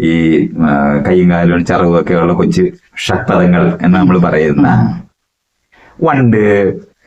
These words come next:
Speaker 1: വിട്ടില്, ഇതൊക്കെ.
Speaker 2: ഉം.
Speaker 1: ഇതെല്ലാം നേരിട്ട് ശ്വാസം ശരീര-, ഈ വായുവിൽ നിന്ന് നേരിട്ടാണ് ഈ കോശത്തിലേക്ക് എടുക്കുന്നത്.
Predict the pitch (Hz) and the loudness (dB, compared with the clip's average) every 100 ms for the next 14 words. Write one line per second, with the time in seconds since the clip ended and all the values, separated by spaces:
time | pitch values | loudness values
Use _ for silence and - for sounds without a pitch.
0 | - 123 120 120 95 98 98 110 110 - | -6 -2 0 0 0 2 2 0 -2 -2
1 | - 170 147 123 110 95 - _ - 127 | -2 0 2 2 0 -2 -8 _ -2 0
2 | 180 156 165 175 180 180 185 185 208 - | 2 2 2 2 2 2 2 2 0 -10
3 | 247 - _ _ _ _ _ _ _ _ | -20 -20 _ _ _ _ _ _ _ _
4 | _ 98 110 135 170 185 170 - 196 208 | _ 0 2 2 2 2 0 0 0 0
5 | - - _ _ - _ _ _ - 127 | -4 -20 _ _ -20 _ _ _ -8 -2
6 | 120 123 160 160 165 - 131 117 123 131 | 0 0 0 0 -2 -6 -2 0 2 2
7 | 107 110 113 104 117 127 110 110 117 113 | 2 2 2 2 2 2 4 4 4 2
8 | 139 160 165 107 98 95 90 90 90 - | 2 0 0 0 0 0 -2 -2 0 0
9 | - - 87 | 0 -4 -10